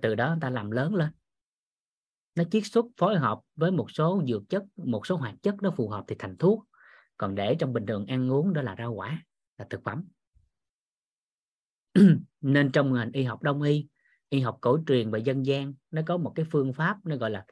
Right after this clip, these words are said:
thức ăn thuốc hay là thực phẩm thuốc. Mà ứng dụng trong cái đó thì các anh chị sẽ thấy á,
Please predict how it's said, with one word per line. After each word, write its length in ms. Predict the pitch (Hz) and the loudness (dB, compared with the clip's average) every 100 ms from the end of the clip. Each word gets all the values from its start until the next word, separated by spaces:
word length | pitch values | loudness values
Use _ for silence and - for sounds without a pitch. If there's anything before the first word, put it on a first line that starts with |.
| - | -2
thức 180 | 185 196 - | 0 0 -4
ăn 240 | 147 135 131 | -8 -8 0
thuốc 240 | 196 233 - _ _ _ _ _ _ _ _ _ _ _ _ _ _ _ _ _ _ - | 2 2 -4 _ _ _ _ _ _ _ _ _ _ _ _ _ _ _ _ _ _ -6
hay 120 | 135 | 0
là 140 | 123 92 | 0 0
thực 140 | 120 104 | -6 -6
phẩm 220 | - 98 127 | -12 -10 -6
thuốc. 220 | - 240 240 _ _ _ _ _ _ _ _ _ _ _ _ _ _ _ _ _ _ _ _ _ _ _ _ _ _ _ _ _ _ _ _ _ _ - | -2 -2 -4 _ _ _ _ _ _ _ _ _ _ _ _ _ _ _ _ _ _ _ _ _ _ _ _ _ _ _ _ _ _ _ _ _ _ -4
Mà 220 | 117 120 | -2 0
ứng 220 | 175 226 | 0 2
dụng 220 | 139 113 | 2 2
trong 160 | 131 139 | 0 0
cái 120 | 165 | 0
đó 200 | 160 185 196 | 0 0 -2
thì 100 | 120 | -6
các 100 | 156 | -6
anh 100 | 156 | -4
chị 140 | 175 | -6
sẽ 120 | - 160 | -6 -4
thấy 220 | 170 226 | -4 -4
á, 120 | 247 | -6